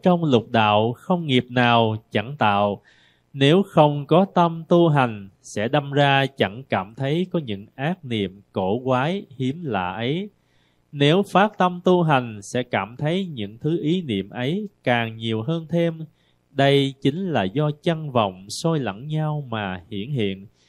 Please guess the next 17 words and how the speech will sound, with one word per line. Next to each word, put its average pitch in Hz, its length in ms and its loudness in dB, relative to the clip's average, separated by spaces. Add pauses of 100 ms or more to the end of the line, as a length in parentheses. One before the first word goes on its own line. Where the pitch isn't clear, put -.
(260)
chứ 190 180 4
không 180 260 2
phải 113 280 2
là 110 240 0
trước 151 440 -4
kia 143 380 0
không 135 260 -6
có, 143 440 0 (400)
chỉ 120 140 2
là 139 160 0
do 151 340 0
chúng 151 340 -6
chẳng 110 300 -6
hiện 104 320 -4
rõ 104 360 -2
mà 107 240 -8
thôi. 135 440 -4